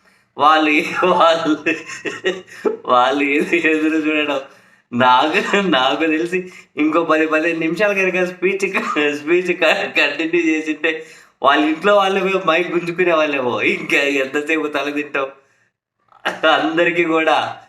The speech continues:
విసుగు వచ్చేసింది, ఇంకా ఆపచ్చు కదా అని చెప్పి వాళ్ళు ఫ్రస్ట్రేట్ అయ్యి మైక్ లాగేసుకునే వాళ్ళేమో అనిపించింది. సీరియస్లీ, అమ్మా, అంతసేపు మాట్లాడారు. అరే, కనీసం ఏమైనా కనుక కొంచెం ట్రైన్ అయినా వెళ్ళొచ్చు, అంటే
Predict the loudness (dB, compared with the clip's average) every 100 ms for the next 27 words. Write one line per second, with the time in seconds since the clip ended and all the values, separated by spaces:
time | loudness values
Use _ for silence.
0 | _ _ _ -8 -4 0 0 2 0 -2
1 | -4 -4 -2 0 0 2 4 4 2 0
2 | -2 -2 -2 0 0 0 -2 -4 -4 -8
3 | -4 -4 -4 -14 _ _ -2 2 4 4
4 | 0 -2 -2 -4 -2 -2 0 0 0 0
5 | 0 0 0 0 2 0 0 -2 0 2
6 | 2 0 -2 -2 -4 -6 -8 -8 -8 -8
7 | -6 -4 -2 -2 -6 -10 -10 _ _ _
8 | _ -20 _ _ _ -4 -2 0 2 2
9 | 0 -2 -6 -14 _ -2 0 2 0 0
10 | 0 0 2 2 2 2 0 -4 -8 _
11 | -12 -8 -2 0 0 0 0 0 0 0
12 | 0 0 0 -2 -2 -18 _ -4 -2 -2
13 | -2 0 2 2 2 2 2 2 2 0
14 | 0 -2 -4 -8